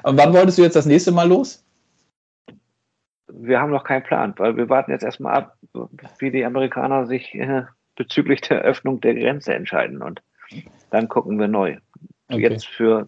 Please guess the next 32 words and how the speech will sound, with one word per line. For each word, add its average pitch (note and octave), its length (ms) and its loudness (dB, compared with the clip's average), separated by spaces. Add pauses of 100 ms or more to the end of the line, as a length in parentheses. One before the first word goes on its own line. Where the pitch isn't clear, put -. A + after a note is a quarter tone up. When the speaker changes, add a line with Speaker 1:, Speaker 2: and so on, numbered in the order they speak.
Speaker 2:
zweiundzwanzig A#2+ 640 -2
wird's A#2+ 160 -2
ja A2+ 100 0
schwierig, C3+ 460 -2
weil A2+ 240 -2 (880)
wir G#2 100 -8
haben G#2+ 160 -4
eigentlich G#2+ 280 -2
immer A2 220 -2
die, G#2+ 280 -4
die G#2+ 120 -4
Februarpause A2+ 720 0
dafür G2+ 240 -2
benutzt G#2+ 480 -6
und G#3 260 -6 (340)
die A2+ 100 -4
ist G#2 120 -8
ja G2+ 100 0
dieses A2 320 -4
Jahr G#2+ 100 -2
mit G#2 160 -2
Olympia, A2 640 -2 (880)
mit A#2+ 220 2
N-H-L-Spielern G#2+ 920 -2 (400)
Speaker 1:
Ja. A#2+ 260 -4 (180)
Speaker 2:
belegt. A#2+ 440 2
Da F2+ 100 -4
sind A2 180 -10
ja F2 80 -2
keine - 240 -12
Spieler. - 340 -14
Also - 180 -16